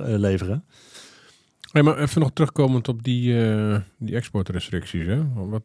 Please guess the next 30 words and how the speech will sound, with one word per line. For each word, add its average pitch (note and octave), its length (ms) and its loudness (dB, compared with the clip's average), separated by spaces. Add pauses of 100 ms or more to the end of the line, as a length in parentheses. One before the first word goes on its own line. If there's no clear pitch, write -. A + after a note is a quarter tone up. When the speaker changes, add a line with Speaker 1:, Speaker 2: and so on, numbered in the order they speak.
(120)
Speaker 2:
dat G#2 180 -2
vind - 40 -2
ik G#2+ 80 0
ook A2 120 -8
wel G2+ 100 -2
interessant. F2 420 -4
Wat, G#2+ 180 -4
wat G#2 180 -4
doet - 120 -16
dat G2 160 -2
dan E2+ 160 -2
met F2+ 140 -4
de G2 80 -4
concurrentiepositie? G2 1160 -6 (720)
Hè, G3+ 140 -6
ten G2+ 160 -4
opzichte F#2 420 -8
van, F2 280 -6
eh, E2+ 80 -4
met E2+ 140 -8
name F2+ 240 -2
dan F2 100 -4
China, F2 340 -4
want F#2 120 -4
daar E2+ 80 -6
gaat F#2+ 140 -4
het - 100 -8
natuurlijk D#2+ 320 -10
om. G#2 140 -10 (160)
Dat, E2+ 180 -10